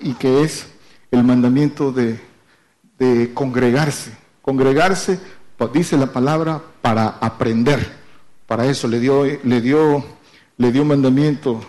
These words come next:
el Señor a Moisés para congregarse, dice, para que aprenda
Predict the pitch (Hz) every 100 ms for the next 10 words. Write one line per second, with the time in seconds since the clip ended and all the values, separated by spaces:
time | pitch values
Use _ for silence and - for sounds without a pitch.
0 | - 123 117 120 135 131 - - _ -
1 | 113 113 113 143 143 - 117 110 - 117
2 | 117 123 143 123 117 120 135 127 117 113
3 | - 113 - 160 160 156